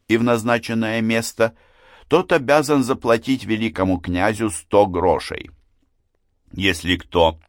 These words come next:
не приедет – и у него не будет уважительной причины на это, тот лишался жизни. Вдова также должна была платить сто грошей пени,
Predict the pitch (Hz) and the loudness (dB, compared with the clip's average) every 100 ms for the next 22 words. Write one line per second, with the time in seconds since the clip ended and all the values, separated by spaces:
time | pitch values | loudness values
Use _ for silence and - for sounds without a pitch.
0 | _ - 98 80 78 85 85 80 76 90 | _ -4 -2 -2 -4 -4 -2 -4 -4 -6
1 | - - _ _ _ _ _ 98 107 104 | -8 -16 _ _ _ _ _ 0 2 2
2 | 104 107 104 80 82 82 85 82 76 67 | 2 0 0 -2 -4 -4 -4 -4 -4 -4
3 | 73 87 85 92 95 98 90 107 110 110 | -8 -4 -2 -4 -4 -6 -4 -2 -2 -2
4 | 107 104 110 - 113 113 _ _ _ _ | 0 0 -2 -2 -4 -4 _ _ _ _
5 | _ _ 110 120 - - _ 113 110 - | _ _ 2 2 0 -16 _ -4 -2 0
6 | 78 80 - 92 87 87 58 55 50 - | 0 0 -2 -4 -2 -4 -4 -12 -16 -18
7 | _ _ _ _ _ - 95 123 127 180 | _ _ _ _ _ -12 -2 2 2 2
8 | - 151 127 131 120 120 110 113 104 107 | 2 0 0 0 0 -2 -2 -2 -2 -2
9 | 104 - 95 90 101 95 - 101 82 82 | -2 -2 -4 -2 -4 -4 -2 -2 0 0
10 | 90 87 76 69 - 73 71 82 95 | -2 -2 -6 -6 -8 -6 -2 -2 -2